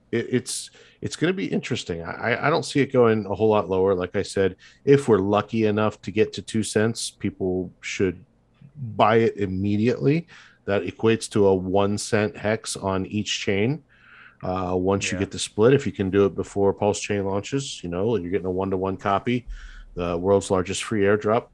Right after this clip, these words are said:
Speaker 1: is, is gonna be pretty amazing. So th-, that's as far as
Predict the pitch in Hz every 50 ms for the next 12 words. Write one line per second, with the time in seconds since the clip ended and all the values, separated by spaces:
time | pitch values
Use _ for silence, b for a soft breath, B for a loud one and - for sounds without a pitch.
0 | _ - 101 92 90 85 - - - 95 - - 101 92 90 85 90 90 87 -
1 | _ _ _ _ - - 107 104 98 95 101 95 92 95 95 92 95 110 117 123
2 | 131 - _ B B B B B B B B - - - - 95 90 87 87 85
3 | 85 - _ b b b b b b _ _ _ _ _ - - - _ - -
4 | - - 113 - - 135 131 143 147 151 - - 117 - - 131 120 110 110 107
5 | 104 104 - -